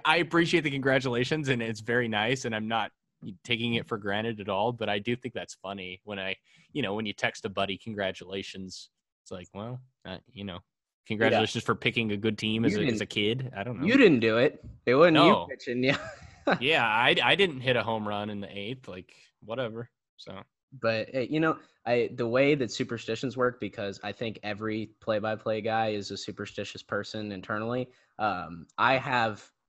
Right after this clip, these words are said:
Speaker 2: w-, for when Michigan football plays, I have, like, a, a jillion superstitions.
Speaker 1: Okay, what are some of them?
Speaker 2: Um, there's a, there's a sofa on my couch at home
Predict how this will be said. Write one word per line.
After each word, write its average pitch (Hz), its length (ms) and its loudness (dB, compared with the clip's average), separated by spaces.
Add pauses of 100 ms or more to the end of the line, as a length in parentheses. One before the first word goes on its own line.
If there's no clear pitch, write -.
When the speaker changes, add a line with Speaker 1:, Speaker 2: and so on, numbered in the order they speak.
(160)
Speaker 2:
w-, 113 180 -4
for 104 400 -2
when 104 260 -6
Michigan 127 460 0
football 131 400 2
plays, 131 380 4
I 110 100 -2
have, 101 340 -4
like, 90 300 -10 (140)
a, 92 80 -10 (180)
a 95 60 -10
jillion 107 680 -4
superstitions. - 920 -10 (180)
Speaker 1:
Okay, 127 140 8
what 123 180 6
are 117 40 6
some 123 200 4
of 101 60 0
them? 90 120 -4 (520)
Speaker 2:
Um, 127 520 6
there's 131 360 0
a, 110 480 2
there's 107 180 -4
a 95 140 -4
sofa 139 800 4
on 117 180 0
my 98 200 -4
couch 110 400 -4
at 98 80 -8
home 120 420 -4